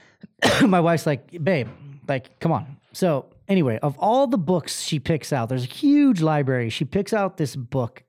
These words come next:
and the book was, "This is a fucking quote book." And it had, <laughs> it had the, the word "fuck" that was quoted by famous people from Martha Stewart, Theodore,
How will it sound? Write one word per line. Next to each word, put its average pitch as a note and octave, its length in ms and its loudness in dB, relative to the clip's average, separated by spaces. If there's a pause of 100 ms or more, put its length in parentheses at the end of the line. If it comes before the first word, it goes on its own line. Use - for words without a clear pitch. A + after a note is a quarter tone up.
(140)
and C3+ 360 0
the A#2+ 80 -2
book F3+ 320 0
was, A#2 380 -2 (520)
"This F3+ 360 -2
is C#3 140 0
a B2+ 40 -2
fucking D3 460 -2
quote A#2 320 -6
book." A2+ 280 -6 (300)
And C3 340 0 (420)
it D#3 100 2
had, D3 340 -2
<laughs> - 20 -2
it E3 360 -2
had E3+ 300 0
the, C3+ 280 -2
the C#3 160 0
word D#3 360 0 (260)
"fuck" - 540 -4
that C#3 200 -4
was C#3 180 -4
quoted F3 720 0 (420)
by D#3+ 160 0
famous G3+ 520 0
people C#3+ 360 -2
from B2 220 -4
Martha C#3 320 -2
Stewart, F#3 580 0
Theodore, B2 480 -4